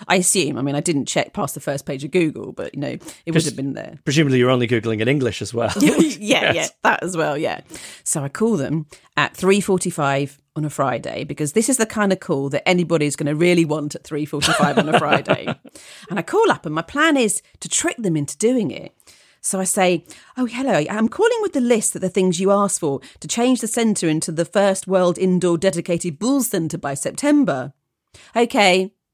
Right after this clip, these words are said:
Speaker 1: the man <laughs> says, and then nothing. So I add, "Shall I give you the list then?" He suggests that maybe it's best if he gets the manager to call me back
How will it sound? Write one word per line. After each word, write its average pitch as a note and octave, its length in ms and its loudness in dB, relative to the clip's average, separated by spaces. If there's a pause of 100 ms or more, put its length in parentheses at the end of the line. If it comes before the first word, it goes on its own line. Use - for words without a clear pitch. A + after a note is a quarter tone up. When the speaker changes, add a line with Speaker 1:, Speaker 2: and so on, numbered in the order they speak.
(160)
Speaker 1:
the - 100 -2
man D3+ 260 0
<laughs> - 120 -4
says, D3+ 380 0 (260)
and E3 100 -4
then E3 180 2
nothing. G3 500 0 (400)
So - 200 -6
I F3+ 40 0
add, F3+ 300 -2 (460)
"Shall E3 240 -6
I E3+ 60 -2
give G3 180 -6
you G#3 80 0
the D#3+ 80 -2
list A#3 280 2
then?" F#4 180 4 (840)
He C4 200 -2
suggests C#3+ 400 -4
that - 100 -6
maybe F3 320 2
it's - 120 -6
best C#3 340 -4
if D3+ 60 -10
he E3 80 -2
gets D3 180 -4
the E3 80 -2
manager F3+ 400 2
to - 120 -6
call D#3+ 180 -6
me C#3+ 140 0
back - 380 -2